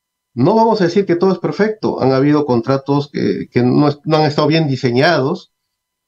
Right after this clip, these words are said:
eh, pero hay muchos otros contratos que sí han,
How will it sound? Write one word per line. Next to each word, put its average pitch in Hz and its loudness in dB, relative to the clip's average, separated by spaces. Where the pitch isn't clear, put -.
eh, 127 2
pero 147 0
hay 175 2
muchos 175 -2
otros 170 -4
contratos 156 -2
que 139 -2
sí 165 0
han, 147 -2